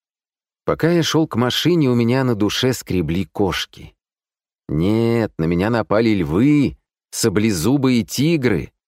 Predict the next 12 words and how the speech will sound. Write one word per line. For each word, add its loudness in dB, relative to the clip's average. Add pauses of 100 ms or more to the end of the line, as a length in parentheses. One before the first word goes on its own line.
(360)
Ну -4
с -12
какой -2
стати -4
я 0
обозлился -4
на 0
Лизу? -4 (640)
Девушка -4
намного -2
моложе -2
меня, -2